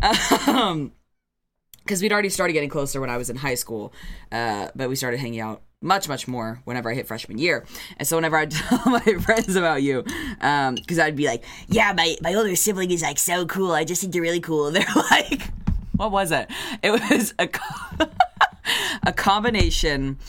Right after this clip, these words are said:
of Karl Marx and a nineties rock band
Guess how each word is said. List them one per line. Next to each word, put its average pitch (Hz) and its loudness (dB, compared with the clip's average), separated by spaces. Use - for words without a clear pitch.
of 156 2
Karl 196 2
Marx 160 2
and 160 2
a 156 2
nineties 160 2
rock 135 0
band 127 0